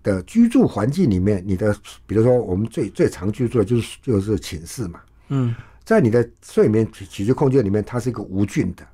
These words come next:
Speaker 2: 哎。
Speaker 1: 所以我们从一开始的眼罩，啊，
Speaker 2: 哦。
Speaker 1: 口罩、眼罩，啊，甚至于现在，我们现在要做的是围巾。
Speaker 2: 嗯。
Speaker 1: 对啊，那围巾大家不，可能不晓得，围巾它其实，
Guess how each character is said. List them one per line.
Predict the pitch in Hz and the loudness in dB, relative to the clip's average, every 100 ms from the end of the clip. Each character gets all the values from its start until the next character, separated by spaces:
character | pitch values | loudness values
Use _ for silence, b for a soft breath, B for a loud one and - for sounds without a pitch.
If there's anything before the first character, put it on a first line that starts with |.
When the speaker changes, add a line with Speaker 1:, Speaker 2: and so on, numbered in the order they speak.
| _ | _
Speaker 2:
哎。 | 135 117 110 b - | -4 -4 -4 b -2
Speaker 1:
所 | 190 | 2
以 | |
我 | 190 117 | 4 4
们 | 139 | 0
从 | - 147 | -2 -4
一 | |
开 | 151 143 | 0 0
始 | 110 | 2
的 | 113 | 2
眼 | 98 85 | 2 2
罩， | 104 - - _ _ _ _ | -2 -4 -10 _ _ _ _
啊， | 110 | 0
Speaker 2:
哦。 | 104 117 | 0 2
Speaker 1:
口 | 110 98 | 2 2
罩、 | 170 143 - | 0 -2 -2
眼 | 110 92 | -2 0
罩， | 95 131 - b b b | -2 -6 -8 b b b
啊， | - 92 - b b - | -6 -6 -6 b b -2
甚 | 165 | 2
至 | 147 | 4
于 | 127 | 4
现 | 156 | 2
在， | 120 | 0
我 | 98 | 2
们 | |
现 | 117 143 | 2 4
在 | 135 | 4
要 | 117 | 4
做 | 139 | 4
的 | 123 | 2
是 | 113 | 2
围 | 92 104 | 2 0
巾。 | 120 113 117 - _ | 0 -2 -2 -8 _
Speaker 2:
嗯。 | 147 127 - _ - | -4 -4 -6 _ -6
Speaker 1:
对 | 104 95 | 0 0
啊， | 87 b b | -2 b b
那 | 180 151 | -4 -2
围 | 113 151 | 2 2
巾 | 170 | 2
大 | 165 | 2
家 | 147 | 2
不， | 139 135 | 0 -2
可 | - | -2
能 | 101 | -2
不 | 110 | 0
晓 | 104 80 | -2 -2
得， | - | -2
围 | 117 | 0
巾 | 135 170 | 2 2
它 | 139 | 0
其 | 143 127 | -2 -4
实， | 120 104 104 | -2 -4 -4